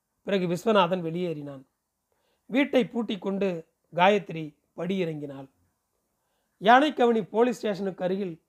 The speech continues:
விஸ்வநாதனுடன் சேர்ந்து கொண்டாள். இருவரும் ஆட்டோவில் ஏறினார்கள். கவுனி ஸ்டேஷன் வாசலில் இன்ஸ்பெக்டர் நாகராஜன் பல்லிடுக்கில் பிரியாணியை பிரித்து கொண்டிருந்தார். சட்டென்று நிமிர்ந்தார்.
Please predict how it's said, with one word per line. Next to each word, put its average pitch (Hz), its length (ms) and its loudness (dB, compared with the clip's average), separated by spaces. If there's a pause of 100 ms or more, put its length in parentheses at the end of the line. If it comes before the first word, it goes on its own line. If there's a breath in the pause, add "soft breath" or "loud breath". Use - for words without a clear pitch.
(120)
விஸ்வநாதனுடன் 185 640 0
சேர்ந்து 170 340 -6
கொண்டாள். 139 380 -12 (920)
இருவரும் 233 680 2 (120)
ஆட்டோவில் 208 500 2
ஏறினார்கள். 151 600 -8 (880)
கவுனி 269 340 4
ஸ்டேஷன் 233 360 0
வாசலில் 196 520 0 (640)
இன்ஸ்பெக்டர் 233 520 0
நாகராஜன் 190 680 4 (400)
பல்லிடுக்கில் 220 600 0
பிரியாணியை 208 520 2
பிரித்து 190 320 -10
கொண்டிருந்தார். 151 640 -10 (380)
சட்டென்று 196 480 -4
நிமிர்ந்தார். 160 520 -6